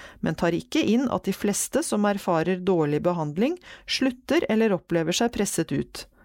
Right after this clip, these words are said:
N L Ms ledelse forklarer konflikter og misnøye på misjonsfeltet med uenighet om strategiske veivalg.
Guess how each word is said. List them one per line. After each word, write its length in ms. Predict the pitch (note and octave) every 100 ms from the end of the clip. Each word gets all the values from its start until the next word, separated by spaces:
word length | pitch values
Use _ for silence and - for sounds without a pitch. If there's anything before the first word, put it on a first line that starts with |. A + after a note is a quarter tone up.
| - - - - -
N 160 | B3 D4
L 120 | D4+ A#3+
Ms 200 | C4 C#4
ledelse 560 | B3 E3 D#3+ - C4+ D4 - - - - - - -
forklarer 680 | C4+ B3+ G3+ E3+ F3+ B3 B3
konflikter 680 | B3 A#3+ F3 - - D#4 -
og 120 | A3
misnøye 500 | G#3+ - D#3+ D#3 A#3 D4
på 160 | G3
misjonsfeltet 920 | G3 G3 F3 D#3 - F3+ E3 - D#4+
med 280 | B3+ E3 D#3+
uenighet 640 | D#3+ C#3 C#3 D3+ A#3+ - F3
om 120 | E3+
strategiske 800 | - F3 - D#3+ C#3+ D3+ - F3+
veivalg. 680 | F3 C#3+ F3+ G#3+ E3+ C3